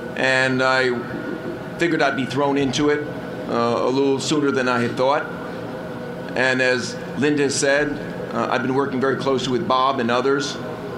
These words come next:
on defining our path forward.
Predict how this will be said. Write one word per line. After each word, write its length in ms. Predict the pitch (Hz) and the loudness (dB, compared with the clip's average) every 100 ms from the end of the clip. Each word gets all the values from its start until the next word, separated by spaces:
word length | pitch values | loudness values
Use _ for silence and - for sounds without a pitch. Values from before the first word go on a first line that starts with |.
| - - | -6 -2
on 440 | 120 120 113 110 - - - - - - - - | 0 2 0 -2 -6 -10 -10 -10 -10 -10 -10 -4
defining 400 | 131 139 139 135 | -2 0 0 2
our 120 | 131 | 0
path 280 | 127 135 123 | 2 0 0
forward. 440 | - 131 143 175 | 0 2 2 0